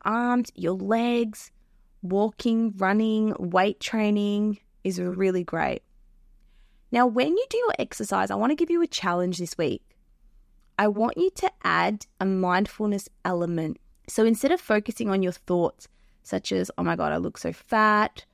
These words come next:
or, "Oh, look how I look in the mirror," "Oh, I've got no makeup on," or listening to music on your phone or distracting yourself, I want you to really focus on your body and how it feels as you move.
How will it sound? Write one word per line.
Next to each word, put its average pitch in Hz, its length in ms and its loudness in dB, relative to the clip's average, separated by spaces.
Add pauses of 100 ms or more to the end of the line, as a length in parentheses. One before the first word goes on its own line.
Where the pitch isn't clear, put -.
(320)
or, 170 480 -2 (180)
"Oh, 190 320 -6
look - 120 -4
how 190 140 0
I 180 80 4
look 175 200 -4
in 170 60 -2
the 170 60 0
mirror," 196 540 0 (480)
"Oh, 196 260 2
I've 160 220 -8
got 180 140 2
no 180 100 -2
makeup 185 480 0
on," 185 440 0 (1200)
or 185 200 2
listening 247 480 2
to 233 100 0
music 196 380 0
on 185 100 0
your 170 80 -4
phone 240 480 0
or 190 60 0
distracting 269 640 0
yourself, 240 560 -2 (420)
I 247 60 4
want 247 240 4
you 330 80 0
to 330 220 0
really 220 280 2
focus 220 380 -4
on 196 120 -2
your 196 120 0
body 180 680 0
and 196 120 -2
how 196 320 0
it - 100 -6
feels 180 320 -2
as 165 140 -6
you 175 120 -2
move. 160 480 -4